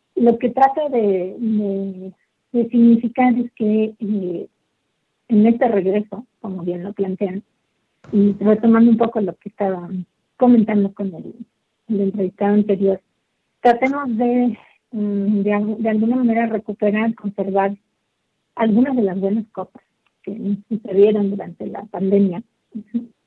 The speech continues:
para hacer que la educación tenga, mm, mayor estar a través de medios tecnológicos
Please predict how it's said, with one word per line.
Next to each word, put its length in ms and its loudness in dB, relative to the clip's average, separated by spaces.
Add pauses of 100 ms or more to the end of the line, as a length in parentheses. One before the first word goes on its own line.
(400)
para 220 4
hacer 260 0
que 140 -2
la 100 2
educación 600 0
tenga, 600 -2 (120)
mm, 440 -8 (640)
mayor 300 6 (3000)
estar 580 -6 (960)
a 140 0
través 440 2
de 520 0
medios 480 2
tecnológicos 800 0